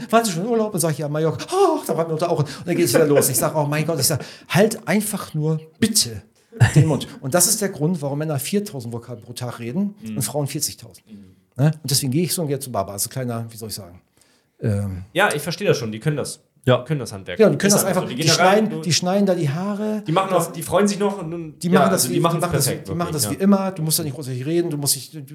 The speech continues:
Speaker 1: musst da nicht groß, ich muss mit den Leuten nicht reden, wenn ich nicht will. Äh, will ich nicht. Und dann bezahle ich mein Geld und bin wieder draußen.
Speaker 2: Mhm.
Speaker 3: Ja.
Speaker 2: Mhm. Ja, gut, das, das kenn ich natürlich auch. Das Thema Auto ist dann immer interessant, ne? Deswegen zum, äh, Schluss jetzt meine letzte Frage
Speaker 1: Ja.
Speaker 2: an dich.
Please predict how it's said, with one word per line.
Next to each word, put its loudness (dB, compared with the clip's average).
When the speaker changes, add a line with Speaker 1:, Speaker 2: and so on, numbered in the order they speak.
Speaker 1:
musst 0
da -2
nicht -4
groß, -2
ich -20
muss -2
mit -10
den 2
Leuten -2
nicht -6
reden, 2
wenn -2
ich -8
nicht -8
will. 0
Äh, 4
will 0
ich 0
nicht. -4
Und 2
dann 0
bezahle -2
ich -6
mein -4
Geld -6
und -10
bin -8
wieder -8
draußen. -8
Speaker 2:
Mhm. -20
Speaker 3:
Ja. 4
Speaker 2:
Mhm. -18
Ja, 2
gut, -4
das, -8
das -6
kenn -2
ich -4
natürlich -10
auch. -8
Das -18
Thema -10
Auto -10
ist -8
dann -12
immer -10
interessant, -12
ne? -6
Deswegen -8
zum, -10
äh, -6
Schluss -4
jetzt -10
meine -8
letzte -6
Frage -4
Speaker 1:
Ja. -2
Speaker 2:
an -4
dich. -10